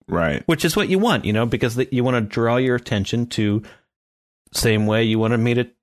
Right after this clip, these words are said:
Speaker 2: turn it to portrait, you focus on the human.
Speaker 1: Right.
Speaker 2: And that's one way to do it, is you rim
Speaker 1: Like,
Speaker 2: them in with light.
Speaker 1: Right, right, yeah. It's psychologically, like, I feel like, oh, there's, like,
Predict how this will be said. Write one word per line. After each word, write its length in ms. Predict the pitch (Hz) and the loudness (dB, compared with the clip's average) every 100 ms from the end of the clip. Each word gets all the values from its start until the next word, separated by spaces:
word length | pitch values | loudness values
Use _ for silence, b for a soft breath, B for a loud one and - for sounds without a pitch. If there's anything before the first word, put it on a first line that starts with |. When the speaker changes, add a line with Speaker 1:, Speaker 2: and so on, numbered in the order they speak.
| _ _ | _ _
Speaker 2:
turn 240 | - 113 117 | -4 -2 -2
it 100 | - | -4
to 80 | 143 | -4
portrait, 600 | - 202 - 107 107 - _ _ - | -2 -2 0 -2 -2 -8 _ _ -6
you 100 | 113 | -6
focus 560 | - - 110 104 - 120 | -4 -2 -2 -2 -4 -2
on 180 | 107 | 0
the 60 | 113 | -2
human. 500 | - 180 147 82 50 | 0 0 0 -2 -4
Speaker 1:
Right. 340 | - 95 90 - | 0 2 0 -2
Speaker 2:
And 100 | 107 | -2
that's 140 | 117 113 | -2 0
one 140 | 123 | 0
way 140 | 113 110 | 2 0
to 80 | |
do 180 | 113 127 | 2 0
it, 20 | |
is 120 | 107 104 | 0 -2
you 220 | 101 92 - | -4 -4 -6
rim 380 | 98 107 127 127 | -2 0 2 2
Speaker 1:
Like, 140 | 139 | 2
Speaker 2:
them 60 | 120 | 2
in 280 | 117 101 90 | 2 2 0
with 160 | 90 | 0
light. 260 | 104 101 101 | 0 0 0
Speaker 1:
Right, 360 | 104 98 95 - _ - | 0 -2 -2 -6 _ -4
right, 260 | 98 98 82 | 0 2 2
yeah. 160 | 101 | 2
It's 140 | 95 - | 0 0
psychologically, 1120 | - 196 196 131 110 120 139 147 170 175 110 | 0 0 0 2 2 0 -2 0 2 2 2
like, 180 | 107 | 2
I 100 | 110 | 2
feel 320 | 104 - 120 113 | 0 2 2 4
like, 260 | 107 98 | 2 0
oh, 360 | - 117 117 101 | 0 2 2 2
there's, 280 | 92 90 101 | 4 2 2
like, 520 | 92 92 87 - | 2 2 0 -8